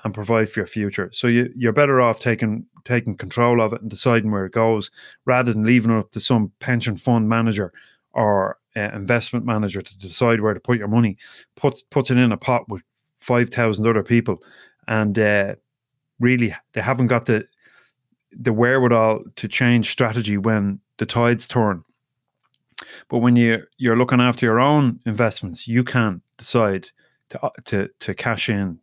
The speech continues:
today or tomorrow or whatever. Uh, and that's the beauty of it. So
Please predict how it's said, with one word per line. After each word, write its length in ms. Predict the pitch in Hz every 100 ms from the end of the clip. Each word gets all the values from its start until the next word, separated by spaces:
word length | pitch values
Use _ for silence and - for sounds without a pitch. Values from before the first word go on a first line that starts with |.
| -
today 440 | 101 104 101 92 -
or 100 | -
tomorrow 400 | - 104 101 95
or 80 | 101
whatever. 400 | 95 101 92 - _ _ _ _ _ _
Uh, 40 | 104
and 220 | 101 98
that's 220 | 107 -
the 80 | -
beauty 340 | 104 104 98
of 140 | 92 90
it. 100 | - - _ _
So 420 | - - 123 107